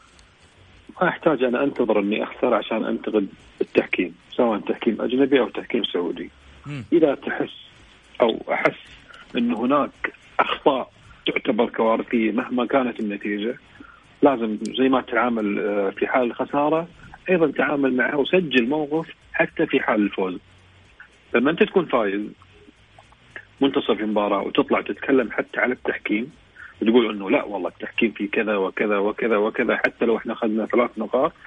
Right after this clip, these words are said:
Speaker 1: لكن هذه في أخطاء تحكيمية تعتبر كوارثية لو كانت النتيجة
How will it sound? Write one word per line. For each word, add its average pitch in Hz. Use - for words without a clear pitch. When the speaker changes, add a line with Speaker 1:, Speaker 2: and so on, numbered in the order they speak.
Speaker 1:
لكن 110
هذه 113
في 110
أخطاء 113
تحكيمية 127
تعتبر 131
كوارثية 123
لو 113
كانت 120
النتيجة 131